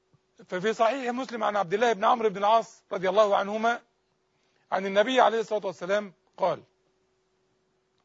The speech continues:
"إن الغزاة إذا غنموا غنيمة"، المجاهدون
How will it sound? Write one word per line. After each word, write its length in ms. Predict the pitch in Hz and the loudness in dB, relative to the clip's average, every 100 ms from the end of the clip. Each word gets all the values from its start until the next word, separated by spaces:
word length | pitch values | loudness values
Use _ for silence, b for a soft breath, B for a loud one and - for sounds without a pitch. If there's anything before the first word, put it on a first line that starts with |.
| _ b b b b - | _ b b b b -10
"إن 140 | 214 | 0
الغزاة 420 | 233 226 233 277 269 | 2 2 4 4 2
إذا 340 | 233 226 220 | 0 4 4
غنموا 500 | 220 269 262 233 220 | 6 2 0 -2 0
غنيمة"، 460 | 214 202 180 151 104 _ _ _ _ _ _ _ _ _ _ _ _ _ _ _ _ _ | -2 -2 -8 -10 -16 _ _ _ _ _ _ _ _ _ _ _ _ _ _ _ _ _
المجاهدون 720 | 151 156 151 170 170 214 233 | -14 -8 -4 -4 -2 -4 -6